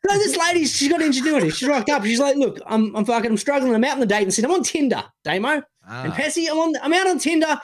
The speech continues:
Speaker 1: and nothing's fucking bi-, no, no one I wanna swipe right on." You
Speaker 2: Not
Speaker 1: swipe
Speaker 2: getting
Speaker 1: right
Speaker 2: any
Speaker 1: or left.
Speaker 2: nibbles, Greeno, out there.
Speaker 1: There's no nibbles. She's trying to swipe right or left, whichever way is the one where you get some tang. Uh, she's not
Speaker 2: Mm.
Speaker 1: getting any of that.
Speaker 2: <laughs>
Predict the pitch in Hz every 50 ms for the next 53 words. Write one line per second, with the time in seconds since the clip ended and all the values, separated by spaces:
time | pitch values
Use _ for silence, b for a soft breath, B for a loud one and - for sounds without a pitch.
0 | B B B - 208 214 233 262 262 285 269 226 - - 269 240 - 240 214 170
1 | 185 180 175 220 220 226 269 294 277 - - 254 233 254 277 320 330 311 294 277
2 | 277 254 214 - - 233 226 233 220 - 156 147 147 156 180 165 127 110 101 101
3 | 127 165 135 139 - - 147 151 - 147 147 143 139 135 131 135 156 170 160 170
4 | 151 131 113 - - 107 101 95 87 80 76 69 67 67 64 64 - - - -
5 | 262 254 269 311 302 277 262 254 214 180 156 143 139 - - - 175 - 220 -
6 | - 294 311 302 240 - 269 254 214 220 226 226 214 196 196 202 208 220 214 285
7 | 285 294 302 269 240 233 226 233 226 226 175 190 214 202 - 202 185 196 208 214
8 | 202 190 185 190 175 196 196 - 156 139 135 - - - 185 180 175 160 120 110
9 | 104 - _ _ _ _ _ - 151 156 160 165 175 180 180 175 175 175 165 170
10 | 190 190 233 277 - 269 254 240 233 226 208 202 196 180 117 208 254 254 254 -